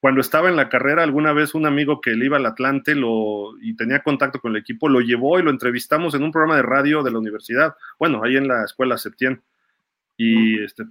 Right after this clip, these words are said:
Speaker 1: pues, platicábamos en ese programa de deportes y, pues, ya se iba, ¿no? Y dijimos, "Bueno, pues, los Dolphins", era en el noventa y cuatro,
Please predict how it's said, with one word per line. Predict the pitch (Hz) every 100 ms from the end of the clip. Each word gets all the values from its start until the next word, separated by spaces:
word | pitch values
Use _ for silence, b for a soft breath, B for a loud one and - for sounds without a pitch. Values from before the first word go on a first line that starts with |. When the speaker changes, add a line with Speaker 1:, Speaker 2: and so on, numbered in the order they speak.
| _
Speaker 1:
pues, | 110
platicábamos | - 120 117 135 156 135
en | 143
ese | 151
programa | 139 131 139
de | 120
deportes | 113 113 135 131 151 - _ _ _ _
y, | - 127 120 117
pues, | 113 113
ya | 123 -
se | 156
iba, | 151 170 139
¿no? | 131 170
Y |
dijimos, | 131 135 139
"Bueno, | 131 214 233 208
pues, | 156 131
los | 135
Dolphins", | 139 175 -
era | 156
en | 180
el | 131
noventa | 117 113 117
y | 113
cuatro, | 151 151